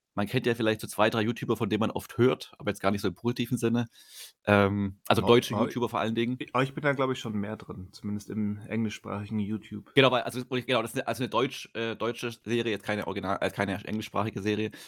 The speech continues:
Speaker 1: aber gerade bei deutschen YouTubern bin ich jetzt nicht so drin. Ähm,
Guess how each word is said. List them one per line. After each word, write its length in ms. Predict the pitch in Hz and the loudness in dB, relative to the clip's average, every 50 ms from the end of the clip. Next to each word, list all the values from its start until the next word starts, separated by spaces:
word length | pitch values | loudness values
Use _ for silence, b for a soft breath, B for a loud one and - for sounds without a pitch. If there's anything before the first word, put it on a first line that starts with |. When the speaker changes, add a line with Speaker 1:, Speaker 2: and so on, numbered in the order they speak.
| B B - | B B 2
Speaker 1:
aber 120 | 98 107 | 2 2
gerade 240 | - - 110 117 120 | 6 8 6 6 8
bei 120 | - 110 | 4 0
deutschen 280 | 107 117 123 120 - 131 | 2 2 0 0 0 -2
YouTubern 300 | 123 120 - 123 113 104 | -2 -2 -2 -4 -2 -2
bin 80 | 113 107 | -2 -4
ich 60 | 104 | -4
jetzt 140 | 110 - - | -6 -6 -8
nicht 160 | 113 - - | -8 -8 -8
so 540 | - - 92 104 113 117 123 131 143 127 - - _ | -10 -6 -2 0 0 2 2 2 2 0 -2 -4 _
drin. 480 | - - 127 127 127 135 135 135 135 b b b b b b b b _ _ _ | 0 2 2 4 4 2 0 -4 -6 b b b b b b b b _ _ _
Ähm, 540 | - 104 110 110 107 107 107 101 101 107 104 | 2 4 4 6 4 4 2 0 -2 -2 -4